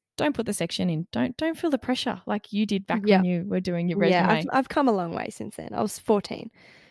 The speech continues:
Speaker 2: Anyway,
Speaker 1: <laughs>
Speaker 2: now let's talk about re-, tell me everything. <laughs>
Speaker 1: Okay, well, references, um, are obviously, you know, the, normally the,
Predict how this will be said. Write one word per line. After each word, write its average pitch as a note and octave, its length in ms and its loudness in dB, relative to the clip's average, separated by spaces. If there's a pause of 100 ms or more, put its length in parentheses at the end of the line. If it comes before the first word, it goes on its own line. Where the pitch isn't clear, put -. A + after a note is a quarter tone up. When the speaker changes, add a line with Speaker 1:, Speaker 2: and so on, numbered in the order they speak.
Speaker 2:
Anyway, G#3 420 -2
Speaker 1:
<laughs> C#4 420 2
Speaker 2:
now D#4 480 -2 (200)
let's C4 320 -8
talk B3 240 -6
about G#3+ 240 -6 (140)
re-, G3 140 -12 (180)
tell A3 260 -6
me G3 240 -12 (640)
everything. F#3+ 440 -10 (260)
<laughs> - 80 -8 (3500)
Speaker 1:
Okay, B3+ 380 8
well, B3 420 6
references, D#4+ 840 -2 (100)
um, A3+ 320 2
are A3+ 220 0
obviously, G#3+ 560 0
you F#3 180 -2
know, F3 140 0
the, F3 260 0 (120)
normally G#3 360 2
the, B3+ 120 -6